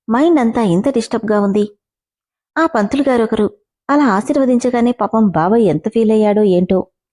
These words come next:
అసలే బావకి అక్కంటే పంచప్రాణాలు అనుకుంటుండగానే, "సరు" అంటూ డోర్ దగ్గర నుండి పిలిచాడు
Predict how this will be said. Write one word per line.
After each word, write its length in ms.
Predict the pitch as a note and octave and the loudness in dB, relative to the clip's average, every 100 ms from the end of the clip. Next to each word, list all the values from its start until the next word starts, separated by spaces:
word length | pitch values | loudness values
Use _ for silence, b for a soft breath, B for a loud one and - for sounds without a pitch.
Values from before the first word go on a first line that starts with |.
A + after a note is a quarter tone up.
| _ _ _ _ _ _ - | _ _ _ _ _ _ -6
అసలే 280 | C#4 G4 F#4+ | -2 0 2
బావకి 420 | C#4 D4 C#4+ C#4 | 2 0 0 0
అక్కంటే 460 | A#3 C4 B3+ B3 A#3+ | -2 -2 -2 -2 0
పంచప్రాణాలు 800 | A3+ F3 E3+ A3+ G#3 G3+ G3 F#3+ - _ _ _ | -2 -4 -6 -4 -4 -2 -2 -2 -6 _ _ _
అనుకుంటుండగానే, 840 | F#3+ G3 B3+ A#3 A#3 A3 G#3+ A3 G#3 G#3 _ _ _ _ _ _ _ | -4 0 0 2 2 2 2 2 0 -2 _ _ _ _ _ _ _
"సరు" 240 | G#3 G3+ D4 - _ _ _ _ | -2 0 0 -2 _ _ _ _
అంటూ 260 | G#3 G#3 G#3+ | -4 0 0
డోర్ 300 | F#3 E3+ A3 | 0 0 0
దగ్గర 280 | B3 B3 A#3 | 0 0 2
నుండి 260 | A3+ A3 | 2 2
పిలిచాడు 520 | A3 F3 G3 G#3+ G3+ | 0 0 0 0 2